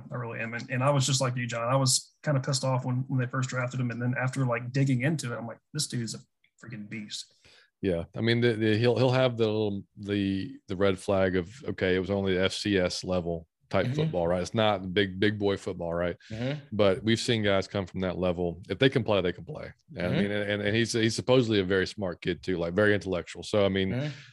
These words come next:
Speaker 2: he should be able to, that's good news 'cause we already, we,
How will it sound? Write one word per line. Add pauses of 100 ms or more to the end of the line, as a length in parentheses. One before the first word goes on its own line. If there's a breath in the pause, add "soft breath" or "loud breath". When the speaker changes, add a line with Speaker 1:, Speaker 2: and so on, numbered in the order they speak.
(120)
Speaker 2:
he
should
be
able (140)
to, (580)
that's (100)
good (120)
news (200)
'cause
we
already,
we,